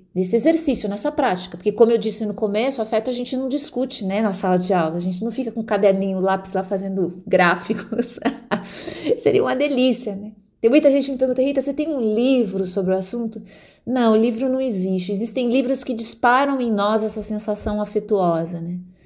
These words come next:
Aí a gente pode até pensar, "Mas isso muda. Tem, tem livro que pra mim me dispara um negócio incrível, pra outras pessoas não", né? Mas não existe um livro que consegue atingir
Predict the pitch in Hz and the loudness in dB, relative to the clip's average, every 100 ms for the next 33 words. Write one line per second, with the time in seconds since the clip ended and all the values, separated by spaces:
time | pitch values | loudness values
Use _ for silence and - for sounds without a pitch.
0 | _ _ _ _ _ _ _ _ _ _ | _ _ _ _ _ _ _ _ _ _
1 | 170 180 196 196 185 202 190 190 202 208 | 6 8 6 2 -2 0 0 -2 -2 -2
2 | 208 196 233 - 339 330 320 190 175 208 | 0 0 2 2 6 6 6 4 -2 -4
3 | 196 226 214 240 240 269 - 220 214 254 | -4 -2 -2 -2 -4 -6 -4 -2 0 0
4 | 285 254 - 208 214 208 226 - 226 254 | 0 -2 -2 -2 0 -2 -4 0 2 2
5 | 262 226 202 233 233 240 - 240 269 302 | 0 2 4 4 2 -4 -2 -2 0 2
6 | 302 285 285 254 233 220 247 226 220 185 | 2 2 0 0 2 2 2 0 0 -2
7 | 175 175 196 - - _ _ _ _ _ | -2 -6 -10 -14 -20 _ _ _ _ _
8 | _ _ _ _ _ 202 226 247 220 214 | _ _ _ _ _ 2 4 2 0 0
9 | 208 190 185 - - 196 - 180 180 185 | 0 0 -2 -6 -8 -4 0 2 0 0
10 | - 196 190 185 208 208 196 | -2 -2 0 0 0 -2 -6